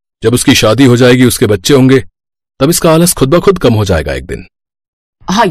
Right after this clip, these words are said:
Speaker 2: ये बात आपने बिल्कुल सही कही। जो मैं आपसे बात करने वाली थी, वो बात आपने खुद कह दी।
Speaker 1: तुम्हारे कहने का क्या मतलब है? मैं कुछ समझा नहीं।
Speaker 2: जल्दी से रानी की शादी कर देते हैं, वरना इसका आलस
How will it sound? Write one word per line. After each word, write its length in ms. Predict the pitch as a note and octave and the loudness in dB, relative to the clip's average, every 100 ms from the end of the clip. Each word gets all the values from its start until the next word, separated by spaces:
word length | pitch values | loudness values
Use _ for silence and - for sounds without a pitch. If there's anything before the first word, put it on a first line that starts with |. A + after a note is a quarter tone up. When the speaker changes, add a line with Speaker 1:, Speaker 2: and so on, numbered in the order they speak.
| D#3+ | 0
Speaker 2:
ये 100 | F3 | 0
बात 280 | C#3+ A2+ D3 | 2 -2 0
आपने 280 | C#3 - D#3 | -2 -2 -8
बिल्कुल 360 | C#3+ B2+ C#3+ | -8 -8 -10
सही 280 | C#3 D3+ C#3+ | -8 -8 -10
कही। 200 | - C3+ - _ _ | -12 -14 -14 _ _
जो 160 | - C3 | -8 -6
मैं 140 | D3 | -2
आपसे 260 | C#3+ C#3 D#3+ | -2 -2 -6
बात 300 | C3+ - - | -2 -2 -2
करने 260 | C3+ A#2+ C3+ | -8 -8 -4
वाली 280 | B2 F2+ | -4 -4
थी, 140 | - A3+ | -10 -8
वो 140 | G3+ | -6
बात 300 | - C3 B2+ | -2 -4 -2
आपने 240 | C#3+ - A#3 | -4 -4 -8
खुद 300 | - D3+ - | -4 -6 -4
कह 180 | A#2+ | -8
दी। 160 | D3+ - _ _ _ _ _ _ _ | -8 -16 _ _ _ _ _ _ _
Speaker 1:
तुम्हारे 280 | A2 A2+ C#3+ | -4 0 2
कहने 220 | B2+ A#2 | 2 0
का 120 | D#3 D3+ | 0 0
क्या 120 | A2+ | -2
मतलब 280 | G2 F2 D2+ | -2 -6 -8
है? 160 | - _ _ _ - | -14 _ _ _ -10
मैं 100 | G2+ | -4
कुछ 140 | D3 - | -4 -2
समझा 260 | A2 A#2 | 0 0
नहीं। 240 | D3 E2 - _ _ _ _ _ _ _ _ _ _ D#3+ | -2 -4 -10 _ _ _ _ _ _ _ _ _ _ -4
Speaker 2:
जल्दी 340 | F3+ C#3+ C#3+ | -2 -2 -4
से 160 | - E3+ | -4 0
रानी 260 | D3+ D3+ | 0 0
की 140 | D3 E3+ | -4 -4
शादी 340 | E3 C3 D3+ | -2 -2 -4
कर 200 | D3 - | -6 -8
देते 320 | C#3 B2+ C3 | -6 -6 -6
हैं, 180 | F3+ A#3 | -4 -4
वरना 300 | A3 D#3 D#3+ | -4 -2 -2
इसका 300 | D#3 - E3+ | -4 -4 -2
आलस 320 | B2 E3 G#3 | 0 0 -4